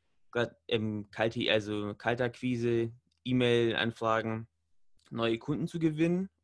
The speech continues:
und hab dann dementsprechend auch zeitnah dann meine ersten Agenturen gewonnen, für die ich da, die ich dann gearbeitet hab, noch als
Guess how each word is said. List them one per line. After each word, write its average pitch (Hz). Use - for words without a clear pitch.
und 120
hab 117
dann 113
dementsprechend 117
auch -
zeitnah 135
dann 123
meine 117
ersten 113
Agenturen 120
gewonnen, 151
für 143
die 135
ich 135
da, 127
die 131
ich 127
dann 127
gearbeitet 135
hab, 139
noch 131
als 117